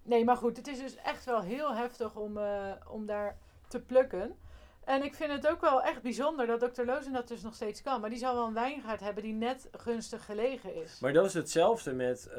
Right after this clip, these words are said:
Speaker 2: toen wij, eh, op bezoek waren bij Schloss Johannesberg.
Speaker 1: Johannesberg, ja.
Speaker 2: Daar hebben ze ook een wijngaard die zich ideaal leent
Speaker 1: Ja.
Speaker 2: voor het maken van ijswijn. Bijna elk jaar lukt het ze,
Speaker 1: Nee,
Speaker 2: nee,
Speaker 1: nee,
Speaker 2: toch?
Speaker 1: nee.
Speaker 2: Of niet?
Speaker 1: Nee.
Speaker 2: Wat was toen ook alweer het verhaal? Ja,
Speaker 1: Nou, dat
Speaker 2: vooral
Speaker 1: weet
Speaker 2: dat Chinezen het allemaal wil, willen
Speaker 1: Ja,
Speaker 2: kopen.
Speaker 1: de Chinezen wilden het, maar zij hebben eens, zij hebben in tweeduizend achttien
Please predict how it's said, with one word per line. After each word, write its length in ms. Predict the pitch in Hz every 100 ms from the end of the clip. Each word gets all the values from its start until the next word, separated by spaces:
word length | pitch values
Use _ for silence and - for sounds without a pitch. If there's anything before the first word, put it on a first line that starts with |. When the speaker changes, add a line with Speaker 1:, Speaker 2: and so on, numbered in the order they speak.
| 113
Speaker 2:
toen 160 | 147
wij, 440 | 139 131 123 120 117
eh, 300 | 117 110 110 -
op 120 | 135
bezoek 260 | 117 113 190
waren 300 | 131 120 117
bij 360 | 110 110 107 -
Schloss 460 | - - 135 - -
Johannesberg. 560 | 123 123 202 185 175 196 -
Speaker 1:
Johannesberg, 360 | - 202 -
ja. 160 | - 160 - - -
Speaker 2:
Daar 120 | -
hebben 180 | 180 170
ze 60 | 165
ook 140 | 240
een 100 | 147
wijngaard 600 | 117 165 220 - 117 113
die 100 | -
zich 280 | 131 147 - - _ _ -
ideaal 500 | 220 247 220 170 131
leent 360 | 139 175 156 165
Speaker 1:
Ja. 100 | 202
Speaker 2:
voor 100 | 151
het 80 | 127
maken 240 | 143 135
van 100 | 127
ijswijn. 420 | 139 208 - 123
Bijna 680 | 120 160 233 254 208 165 -
elk 240 | 165 143
jaar 220 | - 180
lukt 200 | 143 185
het 100 | - -
ze, 140 | - 226
Speaker 1:
Nee, 180 | 247
Speaker 2:
nee, 100 | 247
Speaker 1:
nee, 180 | 247 240
Speaker 2:
toch? 140 | 220 196
Speaker 1:
nee. 120 | -
Speaker 2:
Of 140 | 180
niet? 140 | 165 156
Speaker 1:
Nee. 260 | 202 196 180
Speaker 2:
Wat 120 | 139
was 160 | 185 175
toen 140 | 185
ook 60 | 180
alweer 160 | 175
het 80 | 170
verhaal? 380 | 156 160 233 269
Ja, 260 | 240 254 262
Speaker 1:
Nou, 80 | 269
dat 60 | 220
Speaker 2:
vooral 160 | 262 175
Speaker 1:
weet 100 | 180
Speaker 2:
dat 80 |
Chinezen 360 | - 170 180 147
het 80 | 131
allemaal 220 | 127 123
wil, 140 | 123 127
willen 140 | 139
Speaker 1:
Ja, 200 | 240 233
Speaker 2:
kopen. 140 | 254
Speaker 1:
de 60 | 233
Chinezen 300 | 254 254 277
wilden 240 | 285 277
het, 140 | 311 -
maar 380 | 233 240 254 233
zij 180 | 247
hebben 280 | 240 240 240
eens, 340 | - 277 269 -
zij 260 | 220 240
hebben 200 | 240 233
in 60 | 233
tweeduizend 420 | 247 233 196 190
achttien 560 | - 262 - - 302